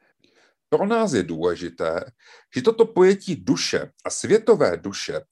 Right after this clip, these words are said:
bylo představou vlivnou jak v antickém okultismu, tak v renesanční přírodní filozofii, která ovlivnila okultní představy na další tři staletí.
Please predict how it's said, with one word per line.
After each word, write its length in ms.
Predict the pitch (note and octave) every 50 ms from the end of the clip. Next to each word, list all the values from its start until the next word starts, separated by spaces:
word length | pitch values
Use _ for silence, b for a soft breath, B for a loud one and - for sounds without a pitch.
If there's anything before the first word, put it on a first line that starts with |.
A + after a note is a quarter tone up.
| _ B B B B B B
bylo 420 | B2+ A3 A#3 A3 F#3+ C#3+ - - _ _
představou 840 | - - - G2 - - - - G#2+ F#2 F#2 G2+ F#2 F#2+ C3 C#3+ - -
vlivnou 720 | F#2+ F#2+ G#2+ D3 F#3+ F#3+ E3 D3+ A#2+ F#2+ E2 C#2+ C2+ - _
jak 260 | - B2 F#3 G#3+ G3+
v 100 | - - -
antickém 600 | - C3 C#3+ D3+ G#3 G3+ - - - - G3+ D#3 -
okultismu, 800 | - - - - F#2+ F#2 F2+ - F2+ E2+ F2 F2 E2 D#2 - - - - b b b b b b b b
tak 180 | - G#3 G#3 D#3+
v 100 | D3+ D3
renesanční 760 | D#3 E3+ F3 F#3+ F#3+ E3+ F#3+ F#3 F#3+ F#3+ - - G#3 G3+ G3+
přírodní 600 | G3 - - - E3+ D#3+ F3 F#3+ G3 F3+ E3+ C3+
filozofii, 960 | - - - E2 D#2 D#2+ D2+ D#2 D#2+ D2+ - - - E2+ E2 D#2+ D#2+ - - b b b b b b -
která 260 | - G3+ G3+ G#3 -
ovlivnila 580 | - - D3 C3 D#3 D3+ E3+ E3+ G3 F#3+ E3+ -
okultní 440 | - - - F#3 G3 G3+ G3 F#3+ E3+
představy 680 | - - - - - - - - G#2+ G2+ G2+ B2 C#3+ D#3
na 100 | D3+ B2+
další 420 | G2+ G#2 A2 A2 C3+ - - D3+
tři 180 | - - - -
staletí. 720 | - - - G2+ G2+ A2+ B2 B2 - - F2 D2+ - _